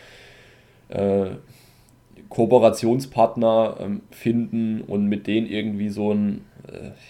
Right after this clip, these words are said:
ja, ich sag jetzt mal Netzwerk austauschen, wobei es war meistens nur so Flyer, Visitenkarten tauschen.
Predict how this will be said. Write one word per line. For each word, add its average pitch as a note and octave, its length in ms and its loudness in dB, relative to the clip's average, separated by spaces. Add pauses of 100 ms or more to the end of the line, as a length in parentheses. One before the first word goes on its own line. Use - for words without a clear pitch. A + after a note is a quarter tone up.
ja, F#2+ 100 -12
ich F#2+ 60 -12
sag G2 160 -4
jetzt G2+ 160 -8
mal F#2+ 140 -4
Netzwerk G2+ 440 -2
austauschen, G2+ 680 -4
wobei F#2 200 -2
es - 140 -8
war - 100 -4
meistens G#2 680 -4
nur A2 240 -2
so G#2+ 180 -4
Flyer, G#2 440 4
Visitenkarten G#2+ 720 -2
tauschen. G#2+ 400 -2